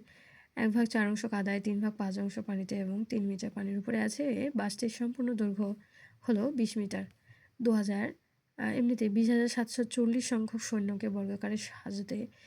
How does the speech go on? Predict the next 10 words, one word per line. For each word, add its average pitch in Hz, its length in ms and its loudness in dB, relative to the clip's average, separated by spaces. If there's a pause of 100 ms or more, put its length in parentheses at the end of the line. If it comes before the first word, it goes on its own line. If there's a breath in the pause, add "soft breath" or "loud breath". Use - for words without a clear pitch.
(280 loud breath)
গিয়ে 226 260 4
চারজন 214 380 2
অতিরিক্ত 202 320 -2
হয়। 202 300 -4
প্রতি 226 200 2
সারিতে 220 360 2
সৈন্য 208 260 0
সংখ্যা 202 300 -4
ছিল, 208 240 -6
আহ, 202 920 -2